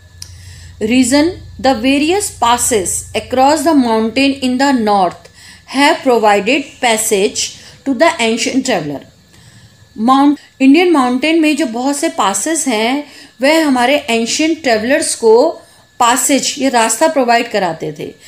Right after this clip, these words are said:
तो बच्चे, रीजन में तो बात हो रही है लैंड की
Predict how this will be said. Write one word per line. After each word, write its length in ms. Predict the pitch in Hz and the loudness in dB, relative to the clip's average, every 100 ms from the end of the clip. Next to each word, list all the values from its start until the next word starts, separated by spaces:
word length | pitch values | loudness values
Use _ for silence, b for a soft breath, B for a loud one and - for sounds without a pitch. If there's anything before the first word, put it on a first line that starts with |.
| B B 320 | B B -2
तो 80 | |
बच्चे, 480 | 311 294 - 339 480 262 | 2 2 2 0 -2 -2
रीजन 500 | 214 269 262 381 381 | 4 4 4 2 4
में 420 | 359 370 392 - | 4 2 -2 -2
तो 100 | 285 | 0
बात 340 | 247 254 294 | 2 0 0
हो 100 | 311 | 0
रही 200 | 302 311 | 0 0
है 160 | 302 311 | 0 0
लैंड 460 | 226 214 240 269 277 | 0 0 2 2 2
की 200 | 294 | -4